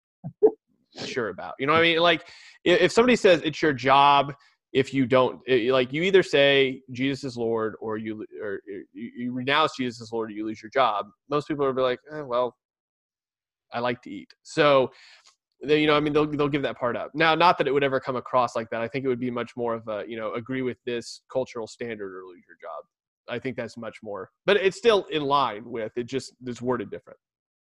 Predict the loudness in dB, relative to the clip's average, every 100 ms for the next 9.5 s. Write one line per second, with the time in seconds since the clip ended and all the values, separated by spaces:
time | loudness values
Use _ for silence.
0 | _ -2 0 0 2 4 4 2 -6 -20
1 | -20 -20 _ 4 6 6 6 4 0 _
2 | _ _ _ _ -2 4 4 4 4 6
3 | 6 2 -2 -4 0 2 0 0 2 4
4 | 2 0 2 2 2 0 -2 0 2 2
5 | -2 -12 -14 _ -20 -20 0 6 8 6
6 | 4 0 0 0 0 2 2 2 2 4
7 | 2 0 -6 -4 0 0 0 -2 -2 -4
8 | -10 -10 -12 -12 -12 -12 -10 -10 -10 -10
9 | -10 -14 -14 -16